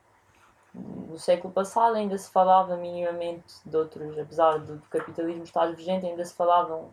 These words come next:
de possibilidades de outros sistemas. Neste momento, acabar com o,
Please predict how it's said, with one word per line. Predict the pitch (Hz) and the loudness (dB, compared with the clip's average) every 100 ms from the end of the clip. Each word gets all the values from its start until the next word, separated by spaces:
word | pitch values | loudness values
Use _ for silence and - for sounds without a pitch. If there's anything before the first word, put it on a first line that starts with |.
| - | -20
de | - - - | -20 -20 -16
possibilidades | - 175 175 175 170 165 | -10 -8 0 4 4 0
de | - | -6
outros | 160 - - | -6 -6 -20
sistemas. | - 151 147 156 - _ 117 _ - - | -16 -12 -12 -14 -20 _ -20 _ -20 -10
Neste | 165 175 - | -8 -8 -6
momento, | 185 190 208 214 - _ _ _ _ _ _ _ _ - | -4 -2 -2 -4 -12 _ _ _ _ _ _ _ _ -8
acabar | 180 196 185 185 185 | -2 2 4 4 4
com | |
o, | - | -4